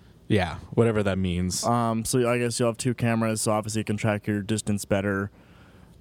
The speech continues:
Speaker 2: for your room, the room and stuff. I, I mean, I'm kinda happy to see this 'cause this is the start of, like, the, the second generation of V R
Speaker 1: Mm-hmm.
Speaker 2: coming out, and this is kinda when I was thinking about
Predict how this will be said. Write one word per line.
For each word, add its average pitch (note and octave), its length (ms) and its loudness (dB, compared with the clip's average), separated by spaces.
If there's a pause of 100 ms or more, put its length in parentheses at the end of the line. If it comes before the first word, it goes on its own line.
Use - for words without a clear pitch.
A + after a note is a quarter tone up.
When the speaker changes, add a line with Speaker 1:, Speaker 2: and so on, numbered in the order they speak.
(140)
Speaker 2:
for - 200 -2
your A2+ 160 2
room, G#2+ 300 0
the A#2 120 2
room A2 260 2
and A2 80 0
stuff. A2+ 300 0 (280)
I, D3+ 400 2
I D#3 220 4
mean, D#3 220 0
I'm D3+ 140 2
kinda D#3 200 2
happy C#3 200 2
to C3 40 0
see C3+ 140 0
this B2+ 200 2
'cause B2 120 0
this A#2+ 180 0
is A#2 140 0
the A#2+ 100 0
start A#2+ 280 2
of, A2+ 100 -2
like, A#2 160 -2
the, A#2 360 0
the A#2 140 4
second B2 500 2
generation A2 560 0
of G#2 100 0
V G2+ 160 2
R F2 360 -2
Speaker 1:
Mm-hmm. D3 140 2
Speaker 2:
coming A2+ 280 2
out, F2+ 280 -4
and B2 120 2
this C3+ 120 2
is C#3+ 100 0
kinda D3 300 2
when C3 240 0
I B2+ 80 2
was A#2+ 220 -2
thinking A#2+ 280 -2
about A2+ 300 0